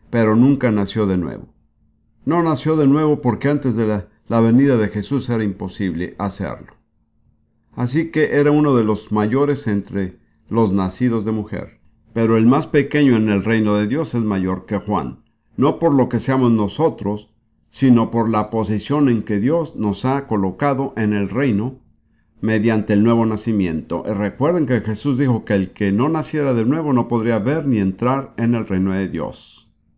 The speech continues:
De modo que Juan tenía sus limitaciones,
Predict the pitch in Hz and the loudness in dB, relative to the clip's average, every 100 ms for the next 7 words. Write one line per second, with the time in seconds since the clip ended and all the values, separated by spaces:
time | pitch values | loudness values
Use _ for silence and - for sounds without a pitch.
0 | _ _ _ _ _ _ - 107 120 151 | _ _ _ _ _ _ -4 0 2 2
1 | 151 143 123 104 135 147 139 131 139 127 | 0 0 -2 -2 -2 -2 2 2 2 0
2 | 120 107 104 92 101 - 76 - - | -2 0 -2 -2 -4 -4 -10 -12 -16